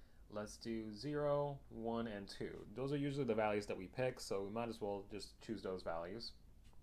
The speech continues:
So if we plug in negative two into this function, right, we're plugging in negative two into x, then we get one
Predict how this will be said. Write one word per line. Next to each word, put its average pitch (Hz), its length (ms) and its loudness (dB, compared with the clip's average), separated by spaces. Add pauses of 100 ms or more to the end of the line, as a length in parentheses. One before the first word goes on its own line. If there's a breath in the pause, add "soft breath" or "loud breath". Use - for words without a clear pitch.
(640)
So 127 460 6 (560 loud breath)
if - 140 -4
we 147 80 2
plug 165 300 4
in 151 180 2
negative 127 440 2
two 110 640 2
into 117 320 -2
this 101 200 0
function, 113 520 0
right, 92 180 -2
we're 95 100 -4
plugging 104 320 -4
in 98 100 -6
negative 95 300 -4
two 92 200 -10
into 85 200 -12 (100)
x, - 540 -4 (800)
then 110 200 -2
we 107 80 -2
get 104 420 2
one 107 520 0